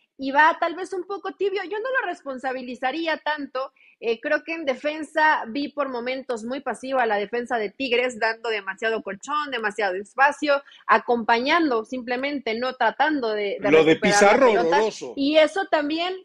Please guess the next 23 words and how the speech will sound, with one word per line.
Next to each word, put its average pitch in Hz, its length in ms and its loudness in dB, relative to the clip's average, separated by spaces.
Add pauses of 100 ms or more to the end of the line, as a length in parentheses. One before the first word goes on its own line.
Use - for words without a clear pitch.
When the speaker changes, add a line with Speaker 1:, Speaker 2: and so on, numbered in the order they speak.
Speaker 1:
se 277 140 0
vue-, 269 260 -2 (200)
sí, 208 320 -10 (720)
eso 254 120 -10
también 254 300 -2
se 285 80 -2
vuelve 262 320 -2
muy 269 200 -6
complicado. 302 680 0 (280)
Y 285 160 -6
te 320 120 4
das 403 220 2
cuenta 392 360 -6
que - 80 -8
a 277 80 -8
pesar 359 300 -4
de 440 80 -8
que 294 100 -10
Tigres 339 400 -10
tiene 320 180 -10
un 285 160 -8
buen 294 220 -6
plantel 254 720 -6